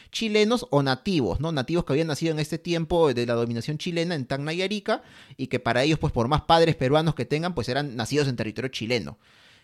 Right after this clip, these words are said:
Y claro, la delegación jurídica peruana que estaba en Arica, este, específicamente en el puerto, en un buque, como cuenta Basadre, ahí es donde hacían sus trabajos normalmente, imagínate, muchos de ellos,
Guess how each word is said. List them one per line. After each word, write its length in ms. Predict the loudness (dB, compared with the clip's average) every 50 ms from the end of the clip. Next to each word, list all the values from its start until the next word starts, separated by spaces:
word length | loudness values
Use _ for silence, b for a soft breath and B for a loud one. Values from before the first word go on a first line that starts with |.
| b b _
Y 100 | -12 -8
claro, 240 | -4 -2 0 0 0
la 120 | 0 0
delegación 520 | 0 0 0 0 0 -2 -2 -2 -4 -4 -4
jurídica 540 | -2 -2 -2 0 0 -2 -2 -2 -4 -2 -2
peruana 400 | 0 2 2 2 2 2 0 -2
que 100 | -4 -6
estaba 480 | -4 -2 0 2 4 4 4 4 4 2
en 220 | 0 -2 -2 -2
Arica, 580 | -2 0 0 -2 -2 -2 0 0 0 0 -2 _
este, 340 | -12 -12 -12 -12 -14 -16 -16
específicamente 600 | -12 -10 -8 -8 -6 -4 -4 -2 -2 -2 -2 -2 -2
en 60 | -2
el 120 | -4 -2
puerto, 320 | 0 2 2 2 2 -2 -2
en 80 | -2
un 160 | -2 -2 0
buque, 240 | 0 0 0 -2 -2
como 220 | -2 -2 -2 -2 -2
cuenta 260 | -2 -2 -2 0 0
Basadre, 580 | -2 -2 -2 -2 -2 -2 0 0 -2 -4 -4 _ _
ahí 180 | -10 -6 -2 -2
es 60 | 0
donde 120 | 0 0
hacían 180 | -2 -2 -4 -4
sus 120 | -6 -6
trabajos 400 | -6 -2 0 0 0 0 0 -2
normalmente, 460 | -4 -4 -4 -4 -4 -4 -4 -4 -4
imagínate, 540 | -6 -6 -6 -6 -6 -6 -6 -6 -6 -6 -6
muchos 320 | -4 -4 -4 -2 -2 -2 0
de 80 | 0
ellos, 320 | 0 -2 -2 -4 -4 B